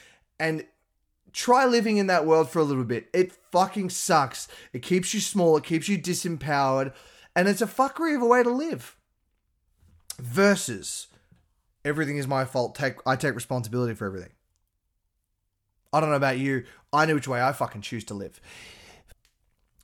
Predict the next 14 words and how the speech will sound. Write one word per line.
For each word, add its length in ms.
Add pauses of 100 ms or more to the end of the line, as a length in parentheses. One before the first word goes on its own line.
(200)
Number 240
one, 320 (380)
it 160
keeps 320
you 80
small. 320
It 80
keeps 280
you 60
in 60
a 40
victim 280
mentality. 440
Two, 420